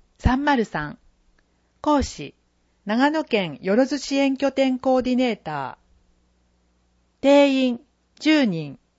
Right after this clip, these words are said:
先着順。参加費、無料。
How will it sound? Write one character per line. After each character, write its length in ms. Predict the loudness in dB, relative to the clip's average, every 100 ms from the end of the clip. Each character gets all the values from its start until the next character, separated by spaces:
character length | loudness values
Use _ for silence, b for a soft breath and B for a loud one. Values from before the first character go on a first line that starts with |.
| _
先 280 | -8 -4 -2
着 260 | -2 -2 -2
順。 340 | -2 -4 -8 _ _ _ _ _ _ _ _
参 240 | 0 0 2
加 120 | 0
費、 320 | 0 -4 -8 _ _ _ -10
無 120 | 0
料。 380 | 2 2 0